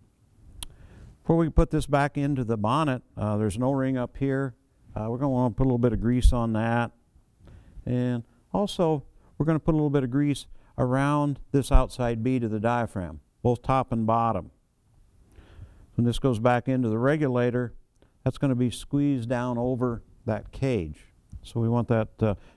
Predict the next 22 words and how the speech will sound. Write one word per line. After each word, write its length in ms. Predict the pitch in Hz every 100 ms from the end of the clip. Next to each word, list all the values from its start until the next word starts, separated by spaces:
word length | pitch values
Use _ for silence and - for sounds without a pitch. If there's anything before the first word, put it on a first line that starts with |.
| -
to 60 | 123
be 120 | 127
able 160 | 120
to 100 | 107
slide 420 | 98 131 123 120 113
in 200 | 120 117
there 340 | 107 101 95 _ _ _ _
and, 540 | 101 101 95 95 95 95
uh, 280 | 95 92 92 _ -
not 260 | 110 104 -
cut 200 | 127 113
it. 100 | 78 - - - - _ _ _ _ _ _ _ _ _ - - - - - - - -
Another 160 | 190
part 360 | - 170 156 - - -
we'd 140 | 139
like 160 | 139 135
to 60 | -
take 140 | 127
a 60 | 127
look 200 | 170 151
at 200 | 120 101
here 320 | 123 123